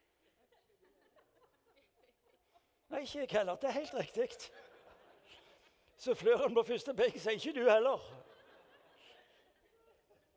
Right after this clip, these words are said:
Du kjenner meg gyselig godt, så du, du hadde rett der. Men det som er greia, det er at han tar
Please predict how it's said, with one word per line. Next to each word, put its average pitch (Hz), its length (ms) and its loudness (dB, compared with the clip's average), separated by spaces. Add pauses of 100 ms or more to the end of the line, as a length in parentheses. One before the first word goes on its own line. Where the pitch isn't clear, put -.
(2000)
Du 175 80 -14
kjenner 185 240 -10
meg 190 160 -8
gyselig 196 320 -8
godt, 202 220 -6
så 214 100 -10
du, 190 60 -10 (180)
du - 80 -10
hadde 185 220 -4
rett 233 180 -8
der. - 220 -12 (2500)
Men 226 160 2
det 285 240 0
som 285 240 0
er 247 80 4
greia, 262 420 2
det 262 140 0
er 277 80 6
at 269 100 -2
han 277 140 -2
tar 254 640 0